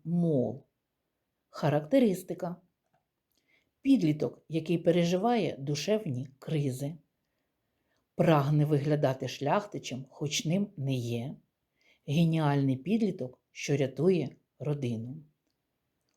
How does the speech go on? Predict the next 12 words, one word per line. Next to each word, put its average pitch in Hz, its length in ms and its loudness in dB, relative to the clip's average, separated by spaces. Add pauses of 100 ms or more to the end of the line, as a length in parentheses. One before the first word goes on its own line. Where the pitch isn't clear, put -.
(120)
Уважно 131 600 -2 (720)
перегляньте 127 720 -2 (880)
завдання 151 760 0
та 117 120 -10
виконайте 151 600 -10
його. 123 380 -12 (4000)
Визнач 165 760 2
ознаку 151 560 2
класицизму 147 800 0
у 156 120 -8
творах. 175 600 0 (680)
А. 156 240 2